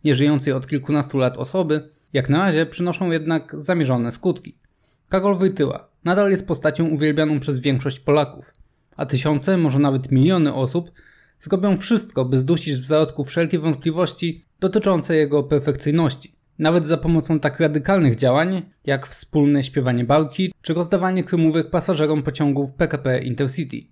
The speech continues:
czyli spółki Skarbu Państwa. Jednak moim zdaniem nadszedł już najwyższy czas,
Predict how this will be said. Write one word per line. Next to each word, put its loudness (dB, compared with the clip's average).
czyli -2
spółki -2
Skarbu -4
Państwa. -4
Jednak 0
moim 2
zdaniem -2
nadszedł -4
już -6
najwyższy -4
czas, -6